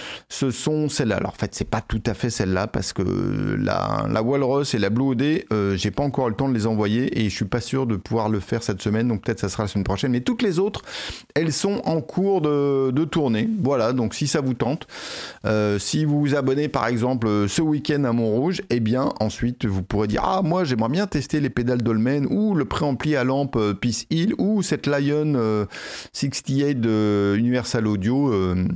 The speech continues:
et ainsi de suite. » Et votre vie n'en sera que plus belle, évidemment. Je vais jeter un petit coup d'œil dans la chatroom pour voir si tout va bien. Oui, tout va bien. Parfait.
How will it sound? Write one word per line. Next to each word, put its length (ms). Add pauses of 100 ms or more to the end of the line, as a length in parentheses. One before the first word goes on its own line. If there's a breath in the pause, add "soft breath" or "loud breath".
et 220
ainsi 240
de 60
suite. » 240 (320)
Et 100
votre 320
vie 380
n'en 180
sera 320
que 320 (160)
plus 140
belle, 300 (100)
évidemment. 400 (1500 loud breath)
Je 140
vais 60
jeter 140
un 60
petit 140
coup 120
d'œil 120
dans 60
la 120
chatroom 420
pour 160
voir 240
si 140
tout 140
va 140
bien. 520 (160)
Oui, 500
tout 140
va 160
bien. 480 (720)
Parfait. 520